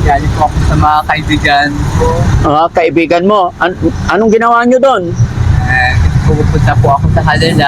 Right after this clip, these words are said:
Speaker 1: Eh, pupunta po ako sa kanila minsan. Kasi taga dito po ako.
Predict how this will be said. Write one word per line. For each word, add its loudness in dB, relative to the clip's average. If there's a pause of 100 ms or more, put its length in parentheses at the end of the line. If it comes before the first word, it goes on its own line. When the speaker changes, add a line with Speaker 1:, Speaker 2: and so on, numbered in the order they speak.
(160)
Speaker 1:
Eh, 0
pupunta 0
po -2
ako -2 (100)
sa 2
kanila 0
minsan. 0
Kasi 0
taga 0
dito -2
po 0
ako. -2